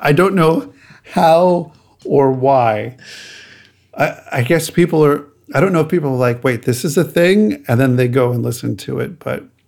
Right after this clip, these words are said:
Willy Wonka and the Chocolate Factory and Tom and Jerry, or is it Tom and Jerry and Willy Wonka and the Chocolate Fa-, I can't remember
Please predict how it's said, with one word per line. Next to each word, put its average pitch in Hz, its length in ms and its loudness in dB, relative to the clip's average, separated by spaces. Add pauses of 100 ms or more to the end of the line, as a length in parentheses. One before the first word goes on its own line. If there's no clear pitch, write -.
(1040)
Willy 143 220 2
Wonka 147 260 2
and 147 100 -2
the 135 60 -4
Chocolate 127 400 -2
Factory 127 460 -2
and 127 200 0
Tom 123 240 -2
and 120 140 -2
Jerry, 135 480 -2 (320)
or 160 120 2
is 147 100 2
it 143 140 -2
Tom 143 280 0
and 156 120 0
Jerry 131 560 0 (1080)
and 131 240 0
Willy 127 220 2
Wonka 120 300 -4
and 117 120 -6
the 117 60 -8
Chocolate 113 420 -8
Fa-, - 200 -10
I - 60 -2
can't 156 220 -4
remember 127 580 -2